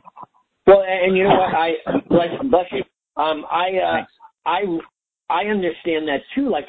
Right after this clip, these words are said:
Speaker 1: I love the fact that I could be like, for example, I had a parent yesterday. Um,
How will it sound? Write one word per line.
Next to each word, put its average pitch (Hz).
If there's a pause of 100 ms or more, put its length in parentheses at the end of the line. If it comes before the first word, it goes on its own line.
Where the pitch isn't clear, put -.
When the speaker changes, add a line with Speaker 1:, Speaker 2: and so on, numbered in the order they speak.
Speaker 1:
I 180
love 180
the 214
fact 139
that 139
I 143
could 139
be 147
like, 135
for 151
example, 143
I 107 (240)
had 127
a -
parent 139
yesterday. 131 (340)
Um, 131